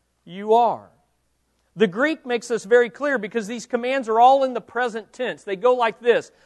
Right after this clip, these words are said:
Continually, constantly, repeatedly rejoice. Continually, constantly, repeatedly pray. Continually, constantly, repeatedly give thanks. And, and that's where the challenge is, isn't it?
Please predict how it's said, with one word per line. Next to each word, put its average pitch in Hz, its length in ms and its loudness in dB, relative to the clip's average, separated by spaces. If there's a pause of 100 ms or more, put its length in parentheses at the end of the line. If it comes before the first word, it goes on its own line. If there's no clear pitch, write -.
(140)
Continually, 269 960 -2 (280)
constantly, 233 840 0 (180)
repeatedly 233 720 -4
rejoice. 147 540 -10 (240)
Continually, 294 760 -4
constantly, 233 680 -2
repeatedly 214 600 -8
pray. 175 380 -2 (260)
Continually, 269 800 0 (200)
constantly, 220 760 -4 (160)
repeatedly 202 540 -6
give 165 240 -6
thanks. 175 460 -6
And, 151 180 -12 (720)
and 151 100 -14
that's 269 200 0
where 294 120 0
the 220 120 -2
challenge 233 600 -6
is, 117 260 -14
isn't 147 260 -14
it? - 120 -20